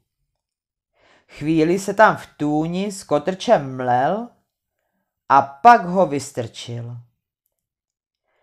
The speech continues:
Pan Kotrč z velkého domu se jako balón nese dolů řekou.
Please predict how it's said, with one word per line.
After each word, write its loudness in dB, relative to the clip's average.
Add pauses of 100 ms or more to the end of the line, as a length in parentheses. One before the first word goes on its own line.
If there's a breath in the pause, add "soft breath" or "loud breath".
(640)
Pan -4
Kotrč 0
z -12
velkého 4
domu -4 (300)
se -6
jako 0
balón 2
nese -4
dolů -4
řekou. -12